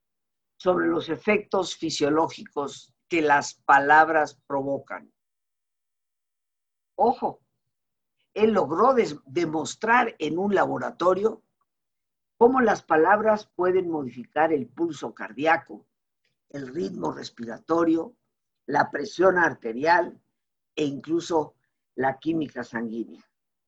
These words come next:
¿No te parece que ante la circunstancia que hoy vivimos con esta pandemia, sería tarea urgente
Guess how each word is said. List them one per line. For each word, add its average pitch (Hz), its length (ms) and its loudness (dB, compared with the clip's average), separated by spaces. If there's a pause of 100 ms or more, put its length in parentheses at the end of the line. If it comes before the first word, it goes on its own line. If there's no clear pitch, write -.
(920)
¿No 233 180 0
te 285 120 -6
parece 185 520 -2
que 147 120 -4
ante 147 180 -4
la 135 100 -6
circunstancia 131 840 -4
que 151 100 0
hoy 160 100 4
vivimos 151 560 -6
con 120 160 -12
esta 131 280 -10
pandemia, 143 680 -6 (680)
sería 190 500 2 (120)
tarea 180 400 -2
urgente 190 1040 0